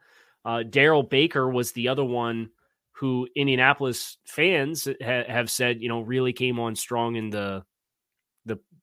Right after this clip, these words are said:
the preseason and, and this training camp. And he was an undrafted free agent in twenty twenty-two out of Georgia Southern. So, um,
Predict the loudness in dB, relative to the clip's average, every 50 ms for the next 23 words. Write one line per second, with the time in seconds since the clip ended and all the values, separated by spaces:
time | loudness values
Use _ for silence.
0 | _ _ -10 -10 -6 -2 -2 -2 0 0 -2 -2 -2 -2 -2 -4 -4 -6 -8 -10
1 | -10 -12 -12 -12 -8 -6 -6 -6 -4 -2 0 2 2 2 0 -2 -2 -4 -4 -4
2 | -2 0 0 0 0 0 0 0 0 2 2 4 4 2 2 -2 -6 -4 -2 0
3 | 0 0 0 0 0 -2 -2 -4 -4 -4 -2 -2 -2 -4 -4 -6 -6 -6 -6 -4
4 | -2 0 0 0 0 -2 -6 -10 -10 -12 -10 -10 -6 -2 -2 -2 -2 -2 -8 -14
5 | -10 -6 -2 -2 0 -2 -2 -6 _ _ _ _ _ _ _ _ _ _ _ _
6 | -8 -6 -4 -4 -4 -4 -6 -8